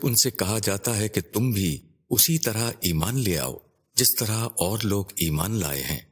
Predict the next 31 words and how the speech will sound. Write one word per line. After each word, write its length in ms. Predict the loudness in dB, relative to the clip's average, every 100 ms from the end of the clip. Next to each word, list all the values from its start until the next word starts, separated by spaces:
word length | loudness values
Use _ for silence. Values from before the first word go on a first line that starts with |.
| _ _ _
تو 60 | -2
کہتے 360 | 2 2 2 2
ہیں 160 | 0
کہ 340 | 0 2 2 0 -8 -20 _
کیا 180 | 0 0
ہم 180 | 0 -2 2
اس 220 | 2 2
طرح 240 | 0 -2 0
ایمان 340 | 0 2 0
لائیں 280 | 0 0 0
جس 220 | 0 0
طرح 320 | 0 0 -2 -4 -10 _ _
بے 220 | -4 -2 0
وقوف 440 | 0 0 2 2 2
لوگ 200 | 0 -2 -2
ایمان 440 | 0 0 -2 -2
لائے 200 | -2 -2
ہیں؟ 180 | -4 -6 -10 _ _ _ _ _ _ _ _ -4
آگاہ 480 | -4 -2 -4 -6 -10 -16 _ _ _ _ _
کہ 60 | -8
بے 240 | 0 0
وقوف 540 | 2 -2 0 0 0 -2 -10 _ -4
یہی 320 | -2 0 0 0
لوگ 200 | -2 -4 -6
ہیں، 100 | -8 -10 _ _ _ _ -8
مگر 460 | -4 -2 -2 -4 -8 -14 -20 _
وہ 80 | -8
نہیں 400 | -4 -2 -2 -2
جانتے۔ 400 | -2 -4 -8 -10 -10 -12 -20 _ _ _ _ _
اور 100 | 0
جب 160 | 2